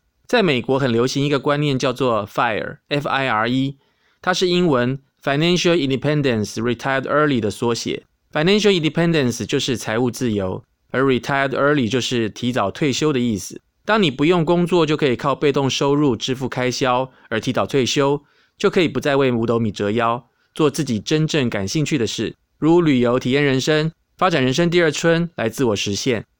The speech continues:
或做公益帮助他人等。退休三年的时间，他用分析师的精神来研究如何才能达到fire，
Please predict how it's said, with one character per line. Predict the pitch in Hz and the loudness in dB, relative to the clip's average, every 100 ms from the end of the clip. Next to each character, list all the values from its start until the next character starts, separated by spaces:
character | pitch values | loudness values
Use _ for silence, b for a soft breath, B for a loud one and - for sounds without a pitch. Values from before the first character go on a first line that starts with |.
| _ | _
或 | 147 | 0
做 | 170 | 0
公 | 143 170 180 | 2 2 2
益 | 160 | 2
帮 | 143 135 | 0 0
助 | 127 | -2
他 | - 123 | -2 -2
人 | 110 107 | -2 -2
等。 | 98 - _ _ | -6 -10 _ _
退 | - 233 | -2 2
休 | 233 | 2
三 | 226 226 | 4 2
年 | 190 | 4
的 | 165 | 2
时 | 156 160 | 0 0
间， | 180 185 180 _ | 2 0 -2 _
他 | 156 | 0
用 | 170 | 0
分 | 156 175 | 2 2
析 | 170 180 | 2 0
师 | - | 0
的 | 170 | 0
精 | 135 147 147 | 0 0 0
神 | 120 107 113 _ _ | 0 -2 -4 _ _
来 | 123 123 | -2 0
研 | 123 123 | 2 2
究 | 135 147 | 2 2
如 | 120 123 151 | 2 0 0
何 | 127 | 0
才 | 127 120 | 0 0
能 | 117 | 0
达 | 110 | 0
到 | 117 | -2
fire， | 113 120 104 80 | -2 -2 -2 -4